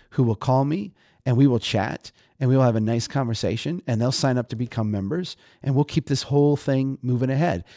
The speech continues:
I have even more people who will text me and say, "Wow, thank you. It's so nice to hear from you. I'm,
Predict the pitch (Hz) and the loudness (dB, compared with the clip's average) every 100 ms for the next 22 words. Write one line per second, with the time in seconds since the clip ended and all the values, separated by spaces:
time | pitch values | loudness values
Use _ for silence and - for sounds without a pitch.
0 | - 127 143 135 - 160 143 127 139 147 | -6 2 4 4 2 2 4 2 2 0
1 | 165 - 107 117 110 - - - - 170 | -2 -2 -2 0 -2 -4 -6 -4 -4 -4
2 | 214 - _ _ _ - 120 135 120 107 | -4 -10 _ _ _ -2 0 4 4 2
3 | 117 120 156 143 139 - 143 160 147 - | 2 0 0 0 -2 0 0 2 -2 -2
4 | - 139 131 139 127 127 127 135 143 160 | 2 2 2 0 -2 -2 -2 -4 -2 -4
5 | 170 113 | -4 -6